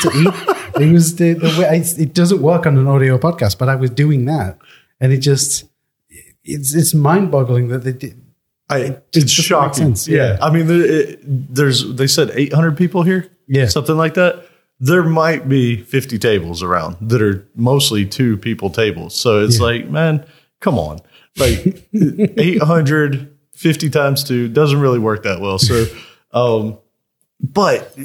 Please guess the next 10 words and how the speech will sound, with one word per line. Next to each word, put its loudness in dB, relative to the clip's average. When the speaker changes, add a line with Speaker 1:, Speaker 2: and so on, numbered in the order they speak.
Speaker 2:
seriously, 0
like, 0
you, -8
you 2
gotta 0
find -2
those, 2
those -2
opportunities. -2
Like, -2